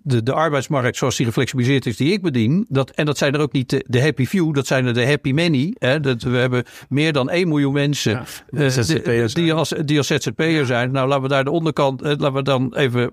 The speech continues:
Speaker 1: goed kijken wat we met uitzendkrachten doen, maar dan blijft er nog een hele grote groep over,
Speaker 2: Ja.
Speaker 1: die o-, over het algemeen over veel kennis beschikken.
Speaker 2: En, en bewust hebben
Speaker 1: En,
Speaker 2: gekozen voor
Speaker 1: en
Speaker 2: het
Speaker 1: bewust
Speaker 2: leven als
Speaker 1: Ja, nou ja, dat ondernemerschap van de gemiddelde Z Z P'er, dan neem ik ook nog wel eens met een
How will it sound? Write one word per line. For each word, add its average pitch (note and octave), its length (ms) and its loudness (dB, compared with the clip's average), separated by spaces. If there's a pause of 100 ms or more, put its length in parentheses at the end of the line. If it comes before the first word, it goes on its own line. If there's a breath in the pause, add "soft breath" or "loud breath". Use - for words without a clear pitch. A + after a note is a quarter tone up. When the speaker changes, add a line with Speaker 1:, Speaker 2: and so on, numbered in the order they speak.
Speaker 1:
goed - 260 -4
kijken C#3 320 2
wat B2+ 140 0
we B2+ 60 -2
met A#2 120 -2
uitzendkrachten D#3 640 0
doen, C#3 100 2
maar D3 100 0
dan C3+ 80 0
blijft C#3+ 220 2
er C#3+ 60 0
nog B2+ 80 0
een C3+ 60 0
hele E3+ 200 2
grote B2+ 240 0
groep A#2+ 220 -2
over, C#3 420 2
Speaker 2:
Ja. G#2+ 100 -2
Speaker 1:
die B2+ 240 2
o-, D#2 140 -2
over D#3+ 180 0
het C3 120 -4
algemeen C#3+ 380 2
over A2+ 200 0
veel F3+ 200 2
kennis D#3+ 280 0
beschikken. A#2 480 0 (280)
Speaker 2:
En, - 180 -14
en B2+ 160 2
bewust C3 260 2
hebben C#3+ 200 0
Speaker 1:
En, B2 60 -8
Speaker 2:
gekozen B2+ 340 0
voor E3 120 -2
Speaker 1:
en C#3 60 0
Speaker 2:
het B2 100 0
Speaker 1:
bewust D3 160 2
Speaker 2:
leven A#2+ 180 0
als A2 300 -2
Speaker 1:
Ja, C#3+ 420 2
nou C3+ 140 0
ja, C3+ 120 2
dat B2+ 180 -2
ondernemerschap C#3+ 600 0
van C#3+ 100 -4
de B2+ 60 -2
gemiddelde C3 360 2
Z - 60 -6
Z - 40 -8
P'er, C#3 240 0
dan B2 100 2
neem B2 140 -2
ik B2 60 -4
ook D3+ 80 2
nog D#3+ 80 -2
wel D#3+ 100 0
eens C3+ 60 -2
met D#3 100 0
een C#3 80 0